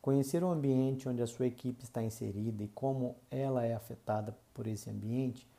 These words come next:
é uma das habilidades mais desejadas de um gerente de projetos. Da faxineira ao presidente, do seu chefe a seu cônjuge, todos devem ser observados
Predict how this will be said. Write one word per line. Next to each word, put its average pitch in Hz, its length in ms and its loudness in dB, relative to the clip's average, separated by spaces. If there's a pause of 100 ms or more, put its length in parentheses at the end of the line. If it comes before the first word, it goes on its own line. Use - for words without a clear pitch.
(140)
é 120 100 -6
uma 117 140 0
das 117 220 0
habilidades 107 760 -2 (140)
mais 120 400 0
desejadas 110 720 -2
de 107 100 -6
um 107 80 -2
gerente 104 400 -2
de 101 60 -8
projetos. 95 640 -8 (680)
Da 123 140 4
faxineira 131 460 4
ao 143 80 8
presidente, 127 760 2
do 120 140 -6
seu 110 180 -4
chefe 135 520 2
a 117 60 -2
seu 117 200 -2
cônjuge, 123 560 0 (400)
todos 156 320 6
devem 127 320 8
ser 120 240 0
observados 110 720 -4